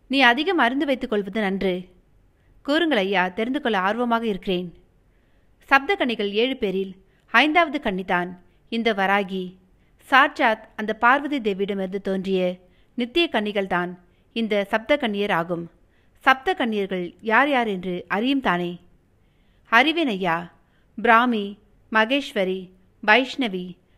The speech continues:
கௌமாரி, வராகி, இந்திராணி மற்றும் சாமுண்டி என்பவர்கள்தான் சப்த கன்னியர்கள்." "நல்லது. இவர்களில் பெரிதும் மாறுபட்டவள் இந்த வராகி. மனித உடலும்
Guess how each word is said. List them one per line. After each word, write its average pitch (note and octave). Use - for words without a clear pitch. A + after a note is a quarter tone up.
கௌமாரி, B3
வராகி, G#3
இந்திராணி B3
மற்றும் A3+
சாமுண்டி F#3+
என்பவர்கள்தான் A#3
சப்த G3+
கன்னியர்கள்." F#3
"நல்லது. G#3+
இவர்களில் B3+
பெரிதும் C#4+
மாறுபட்டவள் G#3
இந்த G3+
வராகி. F#3
மனித C#4
உடலும் F#3